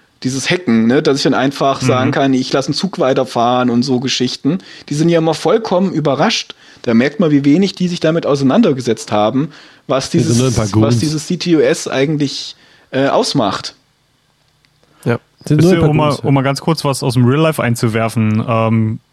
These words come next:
Speaker 2: mir ist, äh, da ganz krass mein letzter Besuch in London eingefallen. Weil hier in Berlin ist es ja noch nicht so schlimm, ähm, aber in London hast du eigentlich kaum einen Moment, wo nicht eine Kamera auf dich
Speaker 1: Mhm.
Speaker 2: gerichtet ist.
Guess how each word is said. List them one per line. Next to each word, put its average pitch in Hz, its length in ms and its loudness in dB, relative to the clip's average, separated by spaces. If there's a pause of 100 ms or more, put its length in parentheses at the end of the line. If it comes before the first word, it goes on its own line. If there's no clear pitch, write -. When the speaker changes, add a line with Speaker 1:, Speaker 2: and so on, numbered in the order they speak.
(100)
Speaker 2:
mir 160 360 2
ist, 165 340 -2
äh, - 20 -6
da 120 1120 -2
ganz 127 220 -4
krass - 220 -4
mein 127 120 0
letzter 123 240 -2
Besuch 123 240 -2
in 120 80 2
London 120 320 2
eingefallen. 101 680 -4 (540)
Weil 113 380 0
hier 120 100 0
in 135 80 4
Berlin 143 280 2
ist 151 120 0
es 196 120 0
ja 190 100 2
noch 180 80 2
nicht 185 100 2
so 180 80 -2
schlimm, 185 640 0
ähm, 117 580 0 (600)
aber 117 300 -2
in 120 120 2
London 143 400 2
hast 131 220 -4
du 143 100 0
eigentlich 120 420 -2 (320)
kaum 156 240 0
einen 180 100 4
Moment, 147 340 2
wo 135 80 2
nicht 143 180 2
eine 139 80 2
Kamera 135 260 -2
auf 101 140 -4
dich - 200 -10
Speaker 1:
Mhm. 135 240 0
Speaker 2:
gerichtet 113 400 -2
ist. - 240 -10